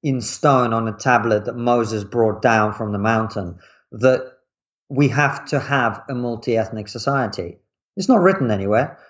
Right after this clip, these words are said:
That is an experiment that we've willingly engaged in and suspended our human tribalism to actually try to make it happen. And we've said, "Look,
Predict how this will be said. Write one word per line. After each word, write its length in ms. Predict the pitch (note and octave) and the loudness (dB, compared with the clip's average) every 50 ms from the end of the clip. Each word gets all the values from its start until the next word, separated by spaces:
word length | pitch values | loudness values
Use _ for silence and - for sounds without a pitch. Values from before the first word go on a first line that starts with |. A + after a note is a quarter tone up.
| _ _ | _ _
That 340 | - A#2 D#3+ F#3 G3 F3+ - | 0 2 2 4 2 2 0
is 120 | F3+ C#3+ D3+ | 0 0 0
an 120 | D#3 C#3+ | 0 0
experiment 760 | B2+ - - - - - F3 G3 G3+ F3 C3 G#2 F#2+ F2+ - _ F2 F2 E2 - _ _ _ _ - | -2 -4 -6 -4 0 2 4 4 4 4 2 -2 -6 -10 -14 _ -20 -20 -20 -20 _ _ _ _ -4
that 140 | G#2+ C3+ B2 | -2 0 0
we've 380 | B2 C3 E3+ F3 E3 - - - - | 0 0 0 0 0 -2 -4 -10 -12
willingly 640 | B2 A2+ B2+ E3 E3+ E3+ D#3+ D3+ D3 C#3 C3 B2 A#2+ | -6 0 2 2 2 2 2 0 0 0 0 0 -2
engaged 580 | A2+ A2+ G#2+ C3 C3 B2+ A#2+ G#2 - - - | -2 0 2 4 4 4 2 0 -4 -6 -6
in 280 | G#2+ F#2+ F2 E2+ E2+ - _ _ _ _ _ - | -6 -6 -6 -8 -12 -16 _ _ _ _ _ -2
and 180 | C#3+ C#3 C#3 A#2+ | 0 0 0 0
suspended 880 | - - D3 - - - - - E3+ F3 F3+ F3+ F3 C3+ C3 A2+ G2+ - - | 0 -2 -2 -2 -4 -6 -2 2 2 2 2 2 2 4 2 2 2 0 -2
our 180 | B2+ B2 B2 A2 | -2 -2 -2 -2
human 440 | - - C#3 C3+ B2+ A#2+ A2+ A2 | -2 -2 -2 0 0 0 -2 -4
tribalism 840 | G#2 - - C3 C3 B2+ A2 G#2 G2+ F#2+ F#2 F#2 G#2 G#2 G2 F#2+ - - _ _ - | -4 0 2 2 2 2 2 2 0 0 -2 -4 -6 -8 -8 -10 -12 -20 _ _ -8
to 160 | - - - - | -8 -6 -4 -2
actually 380 | C3 C3 B2+ - - B2 A#2+ A2 | -2 -2 -2 -2 -4 -4 -4 -4
try 280 | - - - B2 A2+ A2 | -2 -2 0 0 0 0
to 140 | - - A2 | -2 -4 -2
make 260 | A2+ A2 G#2+ G#2 - | 0 0 -2 -2 -4
it 60 | G#2+ | -4
happen. 360 | G2 A#2 B2 A2+ - - F2 D#2+ - - _ _ _ _ _ _ | -2 0 0 0 0 -4 -10 -12 -14 -20 _ _ _ _ _ _
And 160 | - D#3+ D#3 D#3+ | 0 0 2 4
we've 180 | F3 F3 E3+ | 2 2 2
said, 360 | - - F#3+ F3+ D#3+ C#3+ - - - _ - | 2 2 4 4 2 0 -4 -14 -14 _ 0
"Look, 480 | - A3+ G3 - - - - - _ | 2 4 4 2 0 -4 -14 -18 _